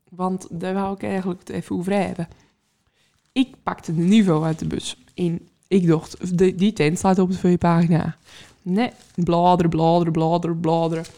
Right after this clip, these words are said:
Toen op een gegeven moment las ik wel iets over, eh, zoetjeuten, dat ze dat, dat de mensen met het ook die tent deden, dat ook maar even deden. Nou, toen werden toch die mensen van die tent mij genoemd. En toen daarna, eh, een stukje van het koor.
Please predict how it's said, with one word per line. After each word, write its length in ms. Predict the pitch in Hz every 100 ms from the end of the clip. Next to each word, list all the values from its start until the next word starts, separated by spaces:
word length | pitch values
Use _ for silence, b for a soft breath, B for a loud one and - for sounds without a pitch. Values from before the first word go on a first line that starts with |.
| B B _
Toen 120 | 208
op 60 | 202
een 60 | 208
gegeven 260 | 214 233
moment 300 | 220 185 - -
las 260 | 196 196
ik 100 | 190
wel 220 | 185 208 226
iets 200 | 180 -
over, 400 | 185 170 175 170 -
eh, 120 | - 170 175 170 170 b b
zoetjeuten, 880 | - - 202 226 214 214 208 208 220 -
dat 160 | 175 170
ze 140 | 170
dat, 280 | 170 170 - B B B B - -
dat 260 | 175 170
de 60 | -
mensen 360 | 175 190 190 165
met 180 | 170
het 200 | 170 160 -
ook 420 | 196 196 196 185
die 140 | 175
tent 320 | 165 196 196 185
deden, 280 | 160 160
dat 240 | 156 165 -
ook 260 | 170 185
maar 140 | 208 185
even 260 | 190 -
deden. 320 | 170 175 180 208
Nou, 140 | 185 -
toen 140 | 165
werden 200 | 165 160
toch 160 | 180 170
die 100 | 165
mensen 260 | 156 -
van 120 | 170
die 80 | 160
tent 320 | 160 175 170
mij 180 | 165 160
genoemd. 440 | 160 170 185 247 - B B B B
En 180 | - 190
toen 160 | 190 196
daarna, 380 | 196 202 220
eh, 360 | 214 175 160 156 156 - _
een 120 | -
stukje 300 | 190 220 175
van 100 | 156 151
het 80 |
koor. 300 | - 208 269